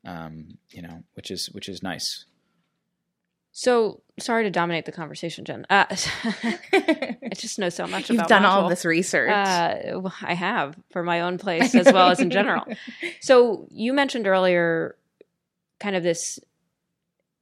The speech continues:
Speaker 2: idea of, you know, not working just in Pittsburgh. How would the same process be replicated in another city, right? So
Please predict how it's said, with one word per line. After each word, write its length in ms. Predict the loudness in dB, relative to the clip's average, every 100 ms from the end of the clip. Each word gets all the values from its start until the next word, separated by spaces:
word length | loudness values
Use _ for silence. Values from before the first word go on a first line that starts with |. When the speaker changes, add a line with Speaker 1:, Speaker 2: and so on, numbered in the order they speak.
| _ _ -2
Speaker 2:
idea 400 | 0 2 2 2
of, 140 | -2
you 80 | -4
know, 100 | 0
not 240 | 2 4
working 280 | 2 0 -4
just 200 | -6 -6
in 80 | -6
Pittsburgh. 640 | -6 -6 -4 -2 -4 -8 -18
How 460 | -12 -2 0 2 2
would 160 | 0
the 100 | -2
same 280 | -4 -4 -4
process 720 | -2 -2 -2 -6 -6 -10 -14 -18 _ _ _ _ _
be 120 | -4 0
replicated 640 | 0 0 -6 -6 -4 -6
in 120 | -6
another 300 | -6 -6 -8
city, 340 | -8 -8 -8
right? 280 | -6 -6 -6 -8
So 340 | -4 -4 -4